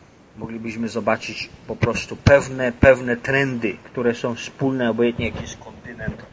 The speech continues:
obojętnie jaka jest grupa i tak mówię, tej, tej liczby musi być dużo więcej i można analizować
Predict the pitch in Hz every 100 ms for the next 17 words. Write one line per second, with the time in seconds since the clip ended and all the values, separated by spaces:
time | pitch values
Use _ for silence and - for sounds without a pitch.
0 | - - - - - 104 117 120 120 113
1 | 110 110 113 104 104 123 123 123 113 117
2 | 117 113 113 - 113 110 - 117 117 147
3 | 123 123 123 113 - - - - - -
4 | 117 117 117 113 120 120 120 165 180 -
5 | 226 226 226 202 202 - 190 202 208 190
6 | 202 196 - -